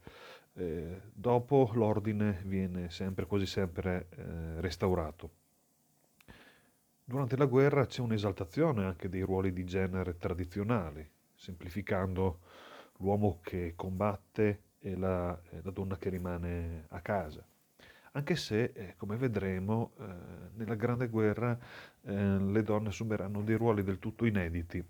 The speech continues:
che porteranno a, a delle conseguenze, ehm, abbastanza importanti. In Italia, infatti, alcune novità e cambiamenti introdotti dalla guerra, eh, sopravvivono al conflitto,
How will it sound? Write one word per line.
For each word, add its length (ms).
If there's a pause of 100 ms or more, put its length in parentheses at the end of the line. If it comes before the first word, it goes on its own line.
(680)
che 140
porteranno 840
a, 140 (280)
a 60
delle 240
conseguenze, 1120
ehm, 1000
abbastanza 440
importanti. 600 (2250)
In 100
Italia, 320
infatti, 640
alcune 460
novità 760
e 200
cambiamenti 640
introdotti 560
dalla 220
guerra, 500
eh, 480 (140)
sopravvivono 640
al 60
conflitto, 680